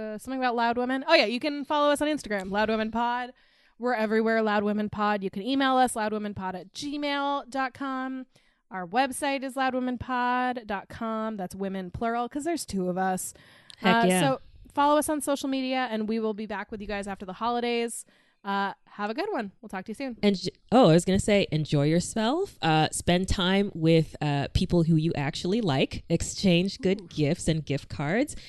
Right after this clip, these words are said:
Speaker 2: Uh, drink eggnog or a vegan alternative if you're about that life.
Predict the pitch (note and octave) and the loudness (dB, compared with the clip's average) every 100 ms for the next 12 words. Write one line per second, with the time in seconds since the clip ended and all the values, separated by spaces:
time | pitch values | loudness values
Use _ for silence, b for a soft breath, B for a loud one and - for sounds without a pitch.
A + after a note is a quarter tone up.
0 | B B F3 F3 - - F3+ G#3+ - - | B B 4 4 2 2 4 4 2 2
1 | E3+ F#3 E3+ D#3+ G3+ D#3+ D#3 D3 D#3+ F3 | 2 4 2 2 2 4 4 4 4 4
2 | E3 E3 E3 - E3 D#3 E3+ F#3+ D3 D3+ | 2 0 -4 -2 -2 0 0 -2 -2 -2
3 | C#3+ C3+ - C3 - C#3 G#3+ | -2 -2 -2 -6 -2 0 0